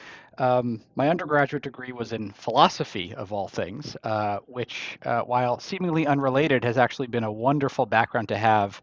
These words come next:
working in the philanthropic space. Uh, I've always had an interest in thinking about big picture questions and how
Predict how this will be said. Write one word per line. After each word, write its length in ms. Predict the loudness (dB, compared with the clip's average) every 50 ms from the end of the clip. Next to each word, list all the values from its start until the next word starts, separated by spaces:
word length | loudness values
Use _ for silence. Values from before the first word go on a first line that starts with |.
| -20 -20 -20 -20 -20 _ -8
working 340 | -6 -6 -6 -6 -8 -6 -6
in 80 | -6 -6
the 80 | -8
philanthropic 600 | -6 -6 -6 -6 -6 -4 -4 -4 -4 -4 -6 -10 -12
space. 480 | -12 -16 -18 -18 -18 -20 -20 -20 -20 -20 -20 -20 -20 -20 -20 -20 -20 -12 -4
Uh, 200 | 0 2 4 4 4
I've 280 | 4 2 0 -2 -6 -10 -4
always 340 | 0 0 0 0 0 -2 4
had 220 | 6 6 8 6
an 120 | 6 0 0
interest 640 | -2 -4 -6 -4 -4 -6 -6 -6 -8 -16 -20 -20 -14 -8
in 480 | -4 -2 0 0 0 0 -2 -4 -6 -8 -10 -10
thinking 300 | -8 -8 -6 -4 -2 -2
about 420 | 0 4 6 6 8 6 6 2 -6 -18 -20 _ _ _ _ _ _
big 180 | -4 -4 -4 -2
picture 280 | -6 -6 -6 -6 -10 -4
questions 720 | 0 0 0 0 0 -4 -4 -4 -2 -2 -2 -4 -4 -4
and 200 | -4 -2 -2 -2
how 560 | 0 2 4 4 4 4 2 0 -2 -6 -10